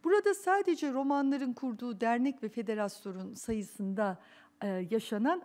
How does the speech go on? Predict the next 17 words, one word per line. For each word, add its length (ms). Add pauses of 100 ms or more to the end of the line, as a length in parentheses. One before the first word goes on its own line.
artışla 720 (120)
övünüyorlar 760 (460)
ve 220
çözüm 420
önerisi 480
sunulmayan 760
romanların 680 (400)
örgütlenerek 880 (260)
sorunlarına 1000 (320)
çözüm 600
arayışı 420
içerisinde 720 (100)
olması 760 (280)
noktasına 540
geldiklerini 1080 (360)
görmezden 800
geliyorlar. 600